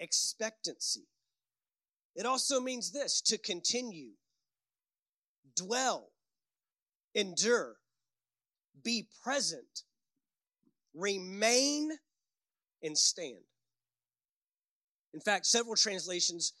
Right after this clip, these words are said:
uh, translate it, "Remain in me as I remain in you." I thank God for the role of him,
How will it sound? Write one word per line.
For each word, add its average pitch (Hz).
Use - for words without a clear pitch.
uh, 160
translate 180
it, 151
"Remain 185
in 156
me 139
as 151
I 170
remain 143
in 139
you." 127
I 226
thank 254
God 240
for 214
the 190
role 202
of 190
him, 202